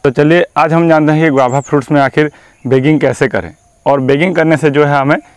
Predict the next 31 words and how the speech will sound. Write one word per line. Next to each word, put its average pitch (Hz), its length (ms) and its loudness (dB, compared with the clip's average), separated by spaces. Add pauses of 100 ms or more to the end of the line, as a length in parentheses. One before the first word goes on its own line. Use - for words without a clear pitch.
(120)
क्या-क्या 139 320 -2
फ़ायदा 135 300 -2
मिलता 107 280 -2
है। 85 120 -12 (120)
और 110 120 0
चैनल 123 260 -2
में 151 120 2
नए 151 120 2
हो 156 100 -2
तो 151 100 -6
चैनल 147 300 0
को 147 60 -2
थोड़ा 139 200 -2
सब्सक्राइब 139 460 -2
करें 156 200 0 (340)
और 135 100 0
बेल 165 200 2
आइकन 151 220 2
घंटी 139 200 2
को 160 80 2
जरूर 147 180 4
दबाएं 127 220 2
ताकि 127 180 0
ऐसे 135 240 2
ही 151 60 2
वीडियो 139 220 2
आपको 127 220 0
आगे 120 200 0
भी 147 120 -2
मिलती 120 260 0
रहे। 85 200 -8